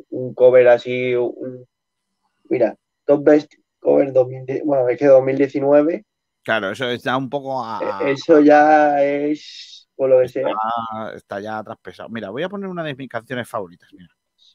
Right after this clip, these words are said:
Speaker 2: A ver si
Speaker 1: Eso
Speaker 2: te, a ver si te gusta. Eh...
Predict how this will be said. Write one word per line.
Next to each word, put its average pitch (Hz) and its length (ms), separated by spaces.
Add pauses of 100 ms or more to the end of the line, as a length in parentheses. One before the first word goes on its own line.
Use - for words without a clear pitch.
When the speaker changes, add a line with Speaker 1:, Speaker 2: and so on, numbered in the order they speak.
(580)
Speaker 2:
A - 80
ver 127 100
si 120 80
Speaker 1:
Eso 113 100
Speaker 2:
te, 98 320 (100)
a 95 80
ver 113 100
si - 120
te 107 100
gusta. - 420 (960)
Eh... 95 1800